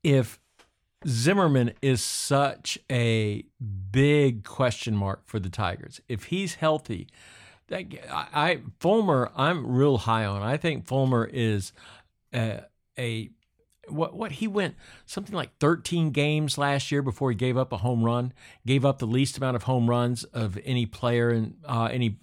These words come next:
uh, starting pitcher over a certain amount of innings. Uh, I,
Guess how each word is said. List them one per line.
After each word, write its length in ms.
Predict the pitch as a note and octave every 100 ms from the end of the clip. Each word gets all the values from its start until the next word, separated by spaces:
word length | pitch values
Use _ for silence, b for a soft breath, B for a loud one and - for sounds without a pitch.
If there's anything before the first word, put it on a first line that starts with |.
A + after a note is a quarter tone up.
| _ -
uh, 180 | B2 A2+
starting 280 | - B2
pitcher 300 | A2 A#2 A2+ A2+
over 240 | A#2+ A2+
a 40 | A2
certain 200 | A#2+ A2+
amount 140 | G#2
of 60 | G#2+
innings. 240 | G#2+ - B B B -
Uh, 360 | A#2+ A#2 A#2 - _
I, 140 | C3+